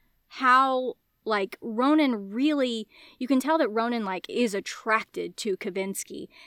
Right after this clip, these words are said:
And Kavinsky is clearly attracted to Ronan. I mean, he fucking rubbed his head in, like, the first scene that we see them interacting. And he's giving him all these dream gifts and everything. And they're, like, they're the same. They're the same.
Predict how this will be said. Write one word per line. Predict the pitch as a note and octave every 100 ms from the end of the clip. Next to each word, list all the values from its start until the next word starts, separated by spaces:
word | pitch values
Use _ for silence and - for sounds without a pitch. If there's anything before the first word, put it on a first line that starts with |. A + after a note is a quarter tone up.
| _
And | G#3+ G#3
Kavinsky | G#3 G#3+ E4 D4+ A3 G3
is | F#3
clearly | - - G3 A3+ C4+ A3 F#3+
attracted | F3 G3 F#3+ G3 F3+
to | G3
Ronan. | G#3+ G#3 F#3+
I | G3
mean, | G#3 G3+
he | A3
fucking | A3 G3+ G#3 G3
rubbed | F3+ A#3 B3+ A#3
his | A3 G3
head | E3+ G3+ A3 G#3+ G3 F#3+ G3 - _
in, | G#3+ G3+
like, | F#3 F#3+
the | G3
first | - F#3+ F#3 - -
scene | - A3 G3 F#3+
that | F#3
we | F#3 F#3+
see | - G3+
them | F#3 F3+
interacting. | F3 F3+ F#3 F3 - E3 F3+
And | F#3+
he's | G3 E3+
giving | G#3 G#3 A3
him | G3 F#3
all | - F#3+
these | F#3+ F3+
dream | F3+ G#3 A3 A3 A3 G3+
gifts | G#3 G3+ - -
and | F#3+
everything. | - F#3+ G3+ G#3+ G#3 G#3 - - - - _
And | G#3
they're, | A3+ A3
like, | G3+ G3 - _ _ _ _ _ _ _ _ A#3+
they're | A3 B3+
the | A3 G#3+
same. | - D4 D#4+ C4+ G3+ G3+ - _ G#3
They're | B3+ A#3+
the | G#3 A3
same. | D4 - - F4+ G#4 E4+ G#3+ F#3+